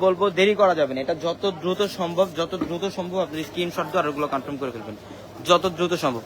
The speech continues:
এই যে এটা হচ্ছে সি গ্রিনের মধ্যে, এটা ভাইরাল ড্রেস। আমরা চাইলে এটা পঁচিশশো আঠাইশশো টাকাও সেল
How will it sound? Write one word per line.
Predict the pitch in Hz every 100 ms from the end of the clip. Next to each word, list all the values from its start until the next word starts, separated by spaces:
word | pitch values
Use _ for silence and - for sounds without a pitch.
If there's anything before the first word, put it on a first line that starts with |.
| 147
এই | 143
যে |
এটা | 147 165
হচ্ছে | 175 160
সি | 165
গ্রিনের | 147 151 135
মধ্যে, | 107 - - - - - - - - -
এটা | 139 165 165 139
ভাইরাল | 139 147 170 170
ড্রেস। | 139 151 160 147
আমরা | 147 151
চাইলে | 160 160
এটা | 165 170
পঁচিশশো | 165 160 160 160
আঠাইশশো | 143 151 180
টাকাও | 175 170
সেল | 170